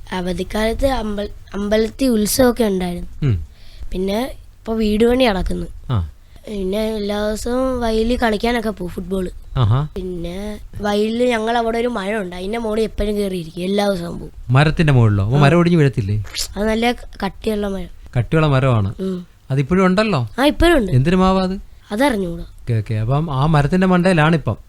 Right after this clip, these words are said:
Speaker 1: ഉം.
Speaker 2: ഈ വെക്കേഷനൊക്കെ അടിച്ചു പൊളിക്കുന്നത് മരത്തിന്റെ മണ്ടയിലും വീട് പണിയും. ആ, ടൂറൊന്നും പോയില്ല?
Speaker 1: സ്കൂളിൽ നിന്ന് പോയായിരുന്നു ടൂർ.
Speaker 2: ആണോ?
Speaker 1: ആ.
Speaker 2: എവിടാ പോയത്?
Speaker 1: ഏ, തിരുവനന്തപുരം.
Speaker 2: തിരുവനന്തപുരത്ത് എവിടെയാ പോയെ?
Speaker 1: മാജിക് പ്ലാനറ്റ്.
Speaker 2: മാജിക് പ്ലാനറ്റിൽ പോയി അല്ലേ?
Speaker 1: ഉം.
Speaker 2: ഓക്കെ,
Speaker 1: പറയാം.
Speaker 2: ഇഷ്ടമായോ?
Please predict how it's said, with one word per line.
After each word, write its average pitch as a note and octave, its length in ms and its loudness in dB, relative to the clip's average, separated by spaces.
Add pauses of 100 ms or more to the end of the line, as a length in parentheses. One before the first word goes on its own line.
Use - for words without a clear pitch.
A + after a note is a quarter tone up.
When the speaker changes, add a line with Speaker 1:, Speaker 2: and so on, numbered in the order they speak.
(220)
Speaker 1:
ഉം. G#3+ 240 -2 (100)
Speaker 2:
ഈ C#3 60 0
വെക്കേഷനൊക്കെ E3 500 2
അടിച്ചു C#3+ 200 2
പൊളിക്കുന്നത് E3 360 0
മരത്തിന്റെ D#3 380 -2
മണ്ടയിലും D#3+ 520 -2
വീട് D3+ 200 -2
പണിയും. D#3+ 380 -4 (160)
ആ, D3 220 -4 (120)
ടൂറൊന്നും G3+ 300 2
പോയില്ല? C3+ 420 0 (260)
Speaker 1:
സ്കൂളിൽ C4 340 2
നിന്ന് E4 140 6
പോയായിരുന്നു G3+ 360 4 (100)
ടൂർ. E3+ 160 -6 (260)
Speaker 2:
ആണോ? G#2+ 300 0 (140)
Speaker 1:
ആ. G3 220 -4
Speaker 2:
എവിടാ B2+ 220 0
പോയത്? G#2+ 420 0 (460)
Speaker 1:
ഏ, G3 100 -8 (100)
തിരുവനന്തപുരം. A#3+ 540 0
Speaker 2:
തിരുവനന്തപുരത്ത് E3 560 0
എവിടെയാ E3 180 0
പോയെ? D3+ 140 -4
Speaker 1:
മാജിക് A3 540 -2 (100)
പ്ലാനറ്റ്. G3 500 0
Speaker 2:
മാജിക് C3+ 240 0
പ്ലാനറ്റിൽ C#3+ 460 2
പോയി A2+ 160 0
അല്ലേ? A2+ 360 0
Speaker 1:
ഉം. G2 240 -12
Speaker 2:
ഓക്കെ, B2 160 -2
Speaker 1:
പറയാം. B3 180 4
Speaker 2:
ഇഷ്ടമായോ? B2+ 420 4